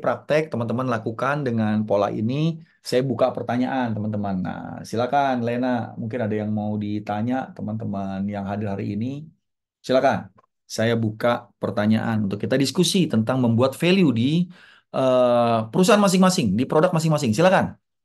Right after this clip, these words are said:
Ini hal yang menarik. Bertanyalah supaya Anda jadi paham. Nah, karena kalau nggak nanya, mungkin Anda nggak mikir. Atau mungkin Anda hanya buka, eh, Zoom hari ini, Anda sibuk dengan urusan Anda, ya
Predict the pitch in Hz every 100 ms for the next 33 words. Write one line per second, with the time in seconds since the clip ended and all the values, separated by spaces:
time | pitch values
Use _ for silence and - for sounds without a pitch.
0 | _ _ _ _ _ 143 175 165 160 160
1 | 165 170 - _ _ _ _ _ _ -
2 | 160 165 175 175 170 151 117 143 151 143
3 | 135 135 151 156 - - 120 123 123 127
4 | 120 101 80 110 _ _ - 98 - 120
5 | 151 151 147 156 160 156 151 185 214 -
6 | 151 131 175 147 139 123 139 127 98 -
7 | - 117 170 165 160 180 147 170 147 139
8 | 131 127 127 139 123 - - - - -
9 | - 120 113 110 110 110 113 143 131 117
10 | 123 127 131 170 190 190 - _ - 110
11 | 110 127 131 - - - - - - 123
12 | 139 127 113 110 110 107 104 107 95 113
13 | 131 131 - _ _ _ - 92 87